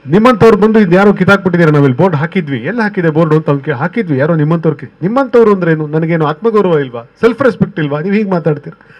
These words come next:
ಈ ರೀತಿಯಾದ ಇಬ್ಬರ ನಡುವಿನ ವಾಗ್ವಾದ. ಕಡೆಗೆ ಸಹಜವಾಗಿ,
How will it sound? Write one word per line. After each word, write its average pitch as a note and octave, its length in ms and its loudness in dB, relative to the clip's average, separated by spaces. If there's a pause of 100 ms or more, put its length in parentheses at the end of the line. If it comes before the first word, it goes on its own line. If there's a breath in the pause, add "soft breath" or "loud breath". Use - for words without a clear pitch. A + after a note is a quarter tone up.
(560 loud breath)
ಈ A#3+ 180 6
ರೀತಿಯಾದ B3+ 440 4
ಇಬ್ಬರ A3+ 460 0
ನಡುವಿನ G#3 300 0
ವಾಗ್ವಾದ. F#3 560 0
ಕಡೆಗೆ G3 920 -2 (360)
ಸಹಜವಾಗಿ, F#3 640 -2